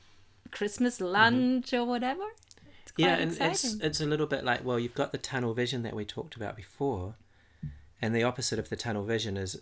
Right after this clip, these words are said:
Speaker 2: is a more open state, is kind of being open.
Speaker 1: Yes.
Speaker 2: And so being open is being aware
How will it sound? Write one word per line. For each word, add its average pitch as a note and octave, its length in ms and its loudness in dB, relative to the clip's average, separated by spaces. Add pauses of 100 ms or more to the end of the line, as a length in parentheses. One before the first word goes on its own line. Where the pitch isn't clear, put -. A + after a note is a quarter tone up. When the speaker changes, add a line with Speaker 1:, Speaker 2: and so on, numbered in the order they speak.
Speaker 2:
is G2 60 -4
a G#2 60 -4
more G2+ 260 -2
open G2 680 -4 (400)
state, - 560 -4 (220)
is G2 180 -4
kind G2+ 180 -8
of G2 60 -8
being G2+ 260 -4
open. A2 420 -4
Speaker 1:
Yes. - 100 -10
Speaker 2:
And G#2+ 100 -4
so G#2+ 260 -2 (640)
being C3 240 6
open G#2+ 360 0
is G2 160 -4
being G2+ 640 -2 (800)
aware G#2+ 800 0